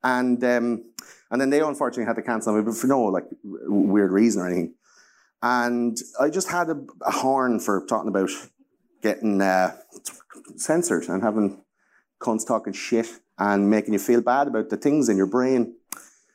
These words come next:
So I'm gonna talk about that for a while. And what I would do is welcome any of ye <clears throat> to, uh, speak up, and we, we'll ask some questions, and there's a mic that's gonna be passed around.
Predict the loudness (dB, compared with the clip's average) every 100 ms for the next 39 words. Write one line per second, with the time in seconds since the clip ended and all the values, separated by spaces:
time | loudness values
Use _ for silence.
0 | _ _ -4 0 0 0 -2 -2 -2 -2
1 | 0 0 0 0 -2 -4 -14 _ -2 2
2 | 2 2 4 4 4 4 2 0 0 -2
3 | 0 2 4 4 0 -6 _ _ _ _
4 | _ 0 2 2 2 0 -4 -8 -6 -2
5 | 2 4 4 2 -2 _ 2 4 4 2
6 | 2 0 2 4 4 2 0 -2 -2 0
7 | 0 0 0 4 4 4 2 2 -2 -2
8 | 0 2 0 -2 0 0 0